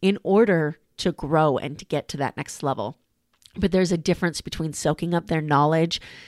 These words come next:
and learning from their mistakes and taking in all the wisdom that they can give you. There's a difference between that and comparing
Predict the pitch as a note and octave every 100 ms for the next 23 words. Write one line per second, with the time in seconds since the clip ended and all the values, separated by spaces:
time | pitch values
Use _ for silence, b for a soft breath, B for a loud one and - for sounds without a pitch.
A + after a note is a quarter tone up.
0 | B B F3+ F3+ E3+ E3 F3 F3+ F3+ E3
1 | E3 C#3+ D3+ - D#3 D3 D3+ - - D3+
2 | C#3+ D#3 F#3 F3+ F3 D3+ D#3+ D#3 C3+ D3+
3 | D#3+ G3 F#3+ A#3+ B3+ B B B F3+ E3+
4 | E3 - D#3+ D3+ F#3 F#3+ A3+ C4 - _
5 | _ - F#3 F3 F3 F#3 F#3+ E3 F3 -
6 | E3+ D#3 D#3 D#3 - D#3+ - E3 E3 -
7 | - F3 E3+ D#3+ E3